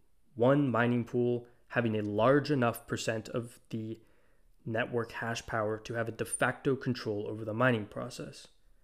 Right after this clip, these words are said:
As described by Simplonsky and Zohar,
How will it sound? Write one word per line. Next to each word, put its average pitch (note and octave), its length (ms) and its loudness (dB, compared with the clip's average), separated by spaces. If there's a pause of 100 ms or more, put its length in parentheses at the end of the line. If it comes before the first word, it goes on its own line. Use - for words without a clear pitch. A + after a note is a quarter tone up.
(1600)
As D3 180 12
described D#3 560 4
by C#3+ 80 10
Simplonsky B2 920 4
and A#2+ 120 2
Zohar, A#2 560 6